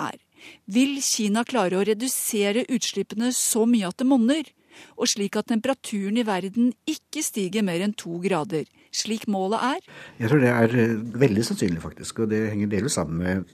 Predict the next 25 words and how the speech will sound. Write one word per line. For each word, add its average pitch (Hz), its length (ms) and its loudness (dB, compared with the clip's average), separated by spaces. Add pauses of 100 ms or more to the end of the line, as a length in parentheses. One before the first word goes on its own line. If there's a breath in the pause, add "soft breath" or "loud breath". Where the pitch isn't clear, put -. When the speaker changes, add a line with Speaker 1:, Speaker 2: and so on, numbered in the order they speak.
Speaker 2:
track - 320 -8
recorden 95 320 -6
til 92 140 -10
Kina. 104 260 -2
De 98 140 -6
har 85 100 -4
det 92 60 0
med 104 100 2
å 98 160 -2
faktisk 87 320 -8
oppfylle, 90 320 -6
eh, 90 400 -12
de 92 140 -4
målene 90 320 -4
de - 20 -10
setter 101 320 -8
seg. 156 60 -12 (680 loud breath)
Men 123 160 4
også 139 480 4
i 127 160 0
stor 120 240 -4
grad 104 220 -2
fordi 98 320 -4
at, 104 200 -8
eh, 117 220 0